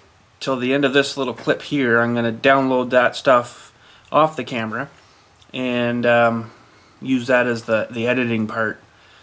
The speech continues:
So you'll actually see the whole... Whoa, sorry tubes, I almost dropped ya.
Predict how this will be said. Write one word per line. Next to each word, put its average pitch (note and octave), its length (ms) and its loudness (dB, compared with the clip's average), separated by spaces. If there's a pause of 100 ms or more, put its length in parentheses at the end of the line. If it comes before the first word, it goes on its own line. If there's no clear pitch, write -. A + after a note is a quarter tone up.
(120)
So A#2 380 -2
you'll A2+ 200 4
actually A#2 440 2
see B2+ 240 -4
the A2+ 140 -2
whole... A#2+ 280 2
Whoa, G2+ 480 -2
sorry - 320 -10
tubes, - 360 -14
I - 40 -20
almost D#2 280 -18
dropped - 340 -16
ya. - 120 -12